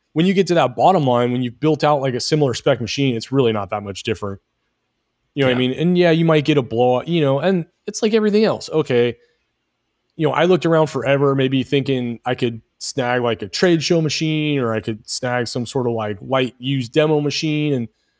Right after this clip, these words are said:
Speaker 1: don't get me wrong, like, those deals are out there, you know what I mean? But I think just with the timing, and then I think for me, a lot of this, I think, you know, without getting, like, political type stuff, it's just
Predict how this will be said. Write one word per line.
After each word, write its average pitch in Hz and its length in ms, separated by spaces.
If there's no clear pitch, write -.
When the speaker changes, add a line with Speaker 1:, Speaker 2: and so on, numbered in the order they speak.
Speaker 1:
don't 247 140
get 220 100
me 151 60
wrong, 135 300
like, 113 160
those 131 180
deals 131 260
are 104 80
out 123 240
there, 113 320
you 160 100
know 143 80
what 127 40
I - 20
mean? 131 180
But 131 320
I 139 60
think 139 280
just 139 300
with 143 140
the 117 80
timing, 147 720
and 127 100
then 127 60
I 120 80
think 139 180
for 131 120
me, 131 160
a 127 40
lot 123 160
of 120 80
this, - 220
I 139 220
think, 175 240
you 160 100
know, 143 60
without 147 320
getting, 139 260
like, 117 220
political 139 440
type 117 220
stuff, 123 320
it's 120 140
just - 260